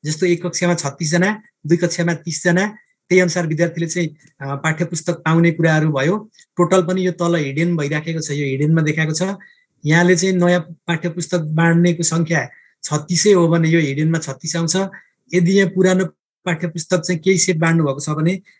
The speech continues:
जस्तो चाहिँ यहाँ पाँच सेट पुरानो पाठ्य पुस्तक बाँड्नु भएको छ भने यो, यो हाइड भएको यो छत्तिस चाहिँ, अ, यहाँ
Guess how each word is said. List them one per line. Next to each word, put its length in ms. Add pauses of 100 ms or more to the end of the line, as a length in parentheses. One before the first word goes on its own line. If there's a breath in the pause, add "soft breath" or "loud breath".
(220 soft breath)
जस्तो 300
चाहिँ 200
यहाँ 120
पाँच 240
सेट 260
पुरानो 260
पाठ्य 240
पुस्तक 240
बाँड्नु 300
भएको 180
छ 60
भने 300 (420 soft breath)
यो, 480 (300)
यो 160
हाइड 380
भएको 420
यो 180 (460)
छत्तिस 480
चाहिँ, 300 (680)
अ, 100
यहाँ 440